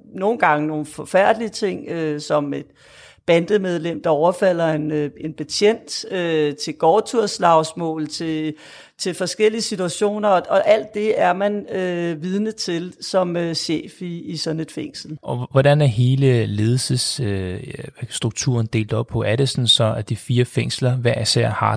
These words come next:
Speaker 2: deres egen fængselsinspektør, eller hvordan er det fordelt mellem din rolle?
Speaker 1: Ja, nej, jeg, jeg er overordnet chef for det hele.
Speaker 2: Okay, så du er
Speaker 1: Øh,
Speaker 2: faktisk, øh, inspektør for alle
Speaker 1: ja.
Speaker 2: fire fængsler?
Speaker 1: Ja, det er jeg.
Speaker 2: Okay.
Speaker 1: Og så har jeg under mig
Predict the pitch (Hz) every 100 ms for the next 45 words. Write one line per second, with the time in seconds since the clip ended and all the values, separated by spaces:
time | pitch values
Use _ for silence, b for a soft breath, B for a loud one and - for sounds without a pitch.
0 | - 101 107 - - 92 110 117 - 143
1 | 139 135 131 110 - - - 127 131 -
2 | 104 101 107 104 104 113 113 127 120 -
3 | 131 123 110 107 107 127 143 113 101 107
4 | 107 _ _ - 196 220 - B B -
5 | 202 196 214 233 - 240 247 226 226 175
6 | 208 208 196 202 190 190 170 143 202 185
7 | 147 160 156 180 - - - 120 180 175
8 | 160 135 127 117 117 117 117 113 113 117
9 | - - 117 - - 165 - 123 117 -
10 | 117 180 208 202 160 151 156 B B 131
11 | 110 175 233 214 226 202 214 226 208 214
12 | 208 185 180 196